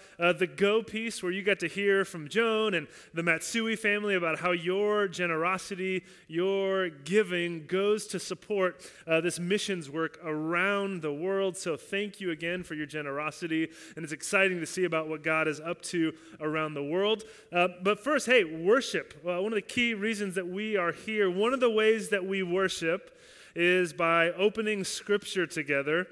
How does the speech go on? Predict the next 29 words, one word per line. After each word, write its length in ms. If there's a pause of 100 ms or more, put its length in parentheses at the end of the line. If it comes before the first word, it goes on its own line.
(380)
reading 840
the 80
Bible, 560
hearing 640
God's 360
voice, 520
and 140
then 100
surrendering 720
to 260 (300)
what 220
he 180
has 300
to 120
say 280
to 280
us. 280 (300)
Um, 160
so 160
as 300
we're 140
about 260
to 80
walk 300
through 260
this 260
text, 360
it's 100
an 100